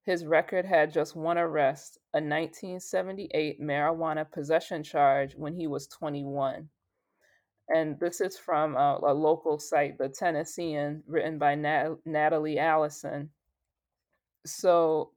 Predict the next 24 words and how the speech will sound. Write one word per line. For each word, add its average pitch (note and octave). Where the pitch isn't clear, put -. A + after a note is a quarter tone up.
police F#3
were G3
called F3+
by E3
the D#3+
girlfriend's E3
attorney, D#3
whose F3
name E3
is E3
Raymond E3
Throckmorton D#3+
the D3
third. D3
And D#3+
the D#3+
attorney G3+
was D#3+
worried E3
about D3+
comments F#3+
that D#3+
she D3
made. D#3+